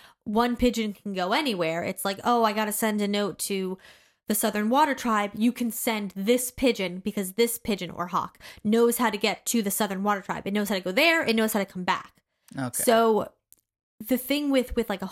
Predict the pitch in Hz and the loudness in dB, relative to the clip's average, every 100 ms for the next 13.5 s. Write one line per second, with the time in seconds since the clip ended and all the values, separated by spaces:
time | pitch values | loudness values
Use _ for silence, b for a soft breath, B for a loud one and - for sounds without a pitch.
0 | - 254 269 220 214 185 180 165 185 _ | -4 -2 0 -2 -4 -6 -4 -6 -10 _
1 | 190 175 165 185 226 226 202 175 170 - | -8 -6 -6 -2 0 0 -2 -4 -6 -6
2 | 180 175 - 196 185 190 175 185 - _ | -8 -8 -10 -10 -6 -4 -4 -6 -14 _
3 | _ _ _ _ _ _ _ _ _ _ | _ _ _ _ _ _ _ _ _ _
4 | _ _ _ _ _ - 240 254 - 302 | _ _ _ _ _ 0 4 4 4 2
5 | 277 220 247 240 214 180 208 220 262 220 | 0 2 0 2 0 0 0 2 2 -2
6 | 185 160 156 190 _ - 214 - 214 196 | -4 -6 -6 -12 _ -6 -6 -4 -4 -2
7 | 185 214 214 220 214 254 - - 247 247 | -4 -4 -2 -2 -4 -6 -10 -4 -2 0
8 | 233 185 - - 208 208 214 208 208 - | -2 -4 -6 -4 -2 0 0 0 -2 -4
9 | 202 185 - - 165 175 - 269 220 - | -2 -2 -4 -10 -8 -8 -2 0 0 -2
10 | - 165 135 113 - _ _ _ - 226 | -2 0 -2 -4 -10 _ _ _ -2 2
11 | 226 220 208 202 208 233 220 196 _ _ | 2 2 0 0 2 2 2 -4 _ _
12 | _ - - 240 233 - 202 196 165 - | _ -12 0 2 2 -2 -4 -4 -6 -4
13 | - 320 254 226 - | 0 2 2 -2 -6